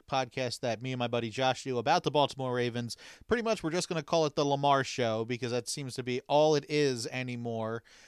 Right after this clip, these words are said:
And, uh, talk about guys that wanna be traded. Lamar put it out there. He wants to be traded, and he had to tweet it during the press conference that John Harbaugh was in front of. So, uh, that was a little dirty, I gotta say. That was an ambush, if you will. But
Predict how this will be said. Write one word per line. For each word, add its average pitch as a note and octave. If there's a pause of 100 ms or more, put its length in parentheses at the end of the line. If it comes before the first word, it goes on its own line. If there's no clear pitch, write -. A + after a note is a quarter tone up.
(180)
And, A#2+
uh, A#2
talk D#3
about C#3
guys C3+
that C3+
wanna C#3
be A#2+
traded. C#3+ (720)
Lamar C3
put D3+
it C3+
out D3
there. A#2+
He C#3+
wants C#3+
to -
be B2
traded, B2
and A#2
he A2+
had D3
to C#3
tweet D3
it C3+
during E3+
the D#3
press D#3+
conference C#3
that C3
John C3+
Harbaugh B2
was A#2+
in A2
front A#2+
of. F#2+ (420)
So, A#2+
uh, G#2+
that A#2+
was C#3+
a C#3+
little C#3+
dirty, G#2+
I G#2+
gotta A2
say. G#2+
That G2+
was A#2+
an B2+
ambush, A#2+ (120)
if A#2
you A2
will. F#2+
But G#2